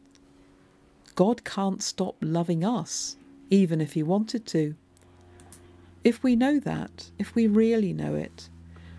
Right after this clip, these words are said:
we shall not only have a faith that's strong, but a faith that's loving, sustaining, and enriching too. And though it may bring challenges,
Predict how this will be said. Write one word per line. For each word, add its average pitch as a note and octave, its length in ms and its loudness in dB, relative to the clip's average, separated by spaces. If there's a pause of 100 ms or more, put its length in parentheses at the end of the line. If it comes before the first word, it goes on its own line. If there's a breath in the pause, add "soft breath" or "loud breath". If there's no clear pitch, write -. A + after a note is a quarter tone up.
(140 loud breath)
we A#3+ 120 6
shall A3+ 180 2
not A3+ 300 0
only F#3+ 340 0
have E3 200 -2
a D3+ 60 -2
faith D#3 380 -2
that's - 220 -6
strong, D3+ 600 -2 (600 loud breath)
but F#3 120 4
a F#3+ 60 4
faith F3+ 380 0
that's - 260 -2
loving, D#3 480 0 (120)
sustaining, D#3 800 -2 (320 soft breath)
and E3 160 0
enriching D#3 720 -2
too. F#3+ 440 2 (960 loud breath)
And G3+ 200 4
though G3+ 100 4
it F#3 180 0
may F3 200 0
bring A3 260 0
challenges, F3+ 800 -2